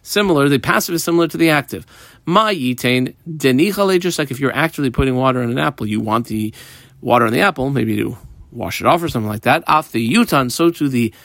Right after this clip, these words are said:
passive water, uh, coming into, I mean, the person didn't do it, it just happened, like the rain fell. Denichale, it's gotta be that he is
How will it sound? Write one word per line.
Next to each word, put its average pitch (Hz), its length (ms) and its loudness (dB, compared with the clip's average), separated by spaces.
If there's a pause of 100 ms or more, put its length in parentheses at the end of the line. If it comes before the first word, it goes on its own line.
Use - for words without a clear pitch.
(260)
passive - 760 -2 (260)
water, 147 560 -2 (320)
uh, 120 520 -2 (480)
coming 160 260 0
into, 147 180 -2
I 143 40 0
mean, 139 200 0
the 127 60 0
person 151 320 0
didn't 131 160 2
do 196 180 4
it, 135 60 4
it 120 80 0
just 120 220 -8
happened, 156 520 0 (340)
like 120 140 -4
the - 80 -8
rain 117 180 0
fell. 175 320 2 (220)
Denichale, 160 800 2
it's 143 140 0
gotta 160 360 0
be 196 180 -2
that 151 160 0
he 143 180 0
is 143 300 -4